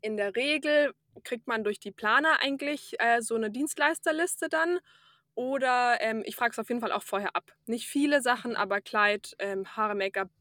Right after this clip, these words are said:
Speaker 1: Blumen, Musik. So, frag ich ab.
Speaker 2: Dazu passt gerade noch eine andere Frage. Chigenia Biliani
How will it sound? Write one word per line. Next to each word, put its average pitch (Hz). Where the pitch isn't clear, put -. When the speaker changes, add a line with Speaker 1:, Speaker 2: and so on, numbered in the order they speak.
Speaker 1:
Blumen, 202
Musik. 196
So, 196
frag 190
ich -
ab. -
Speaker 2:
Dazu 214
passt -
gerade 196
noch 190
eine 196
andere 202
Frage. 170
Chigenia 208
Biliani 196